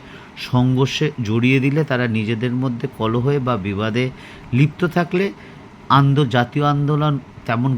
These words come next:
গড়ে উঠবে না, বা গড়ে উঠলেও কিন্তু সেরকম আকার ধারণ করবে না। ফলে ব্রিটিশ সরকার সহজেই বা খুব সহজেই বা স্বতঃস্ফূর্তভাবে কিন্তু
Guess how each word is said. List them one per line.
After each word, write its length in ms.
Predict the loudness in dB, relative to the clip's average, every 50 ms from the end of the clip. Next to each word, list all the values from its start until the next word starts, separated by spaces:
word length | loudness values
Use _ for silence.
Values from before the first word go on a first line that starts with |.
| 0 0
গড়ে 180 | 0 2 2
উঠবে 320 | 0 0 -2 -4 -4 -4 -4
না, 120 | -4 -4
বা 140 | -2 -2 -4 -4 -4 -4
গড়ে 180 | -4 -2 -2 0
উঠলেও 540 | -2 -2 -4 -6 -6 -4 -2 0 0 -2
কিন্তু 460 | -2 0 0 0 0 0 -2 -4 -4 -4
সেরকম 500 | -4 -4 -4 -2 -4 -4 -4 -6 -8 -8 -6 -6
আকার 300 | -8 -6 -4 -4 -4 -4 -4
ধারণ 340 | -6 -6 -6 -4 -4 -6 -6 -6 -6
করবে 300 | -6 -6 -6 -4 -2 -2
না। 140 | 0 0 -2 -4 -6 -10 -18 -20 -20 -20 -20 -14 0
ফলে 240 | 2 2 4 4 0
ব্রিটিশ 380 | 2 0 0 0 0 -4 -4 -4 -6 -2 0
সরকার 420 | 0 0 0 0 0 0 0 0 -4 -10 -18 -20 -20 -20 -20 -20 -20 -20 -20 -20 -20 -20 -20 -20 -20 -18 -16
সহজেই 540 | -8 -4 -2 0 2 2 2 2 0 -2 -2
বা 180 | 0 0 -2
খুব 240 | -2 -2 -6 -8 -8
সহজেই 600 | -6 -4 -2 -2 -2 0 0 0 0 0 -4 -2
বা 140 | 0 -2 -2
স্বতঃস্ফূর্তভাবে 1040 | -2 -4 -8 -6 -6 -6 -6 -6 -8 -8 -8 -8 -6 -6 -4 -2 -2 -2 -2 -2 -2 -4
কিন্তু 380 | -4 -4 -4 -4 -4 -4 -6